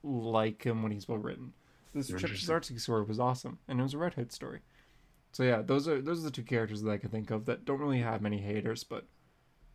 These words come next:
Speaker 1: a lot of people who, I guess for the audience, if you have a character that seems everybody loves, do you not like them? Batman doesn't
Speaker 2: Comment on
Speaker 1: count 'cause a lot of Bat-, people don't like Batman. A lot of people don't like Superman, but Re-, Ghost Rider,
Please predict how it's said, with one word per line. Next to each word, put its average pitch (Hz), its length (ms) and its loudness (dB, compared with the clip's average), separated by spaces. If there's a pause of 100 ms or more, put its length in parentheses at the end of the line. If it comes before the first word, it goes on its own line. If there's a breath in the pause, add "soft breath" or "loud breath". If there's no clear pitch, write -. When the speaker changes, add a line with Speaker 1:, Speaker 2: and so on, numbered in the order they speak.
(500)
Speaker 1:
a 139 80 -2
lot 110 120 6
of 98 60 0
people 120 180 -2
who, 190 280 0 (240)
I 196 120 6
guess 214 260 2
for 190 140 2
the 175 120 6
audience, 185 400 8
if 135 220 -2
you 156 300 4
have 151 160 4
a 156 60 4
character 151 400 6
that 113 220 4
seems 127 320 2
everybody 123 560 8
loves, 123 480 4 (1500)
do 139 80 0
you 107 80 6
not 104 200 0
like 117 200 -2
them? 156 180 -2 (420)
Batman 156 300 10
doesn't 123 200 8
Speaker 2:
Comment 123 80 10
on 120 80 12
Speaker 1:
count 113 180 8
'cause 113 160 4
a 120 60 6
lot 127 200 10
of 120 80 6
Bat-, 117 320 6
people 113 200 2
don't 107 160 6
like 104 120 4
Batman. 107 300 4
A 110 60 4
lot 120 100 10
of 120 60 6
people 123 160 4
don't 120 80 4
like 117 140 0
Superman, 104 500 0
but - 220 0 (1300 soft breath)
Re-, 123 340 4
Ghost 123 440 6
Rider, 120 520 8